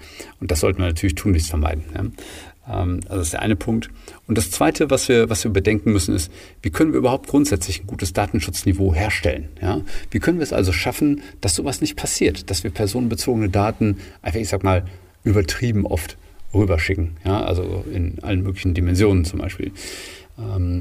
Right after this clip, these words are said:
und dabei gibt's halt einige Taktiken, die, die, äh, bei uns hier vor allen Dingen auch eine Rolle spielen. Ähm, ich kann darüber relativ, äh,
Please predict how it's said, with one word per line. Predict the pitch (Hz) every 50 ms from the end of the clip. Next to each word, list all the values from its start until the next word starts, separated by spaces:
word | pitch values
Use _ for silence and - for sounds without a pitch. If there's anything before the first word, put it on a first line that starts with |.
| 90 -
und | - 107 101
dabei | 117 123 135
gibt's | 117 131 - - 135
halt | 120 -
einige | - 113 117 110 110 -
Taktiken, | - 135 - - 107 87 - 95
die, | 92 92 92 95 90 95 101
die, | 87 - 101 95 90 90 90 92 90 90 90
äh, | 90 95 87
bei | 82 90 -
uns | - 120 -
hier | - -
vor | - - -
allen | 95
Dingen | 98 98 95 95
auch | 90
eine | 98 98 92
Rolle | 82 90 87 92 92
spielen. | - - 95 98 110 - - - - - - - - - - - - - - -
Ähm, | 98 87 85 85 82 82 82 85 87 - - - - - - - - - _ _ - - _ _ _
ich | - - -
kann | - 127
darüber | 117 104 92 104 104 101 92 90
relativ, | 101 104 98 - - 101 87 - - -
äh, | 101 98 95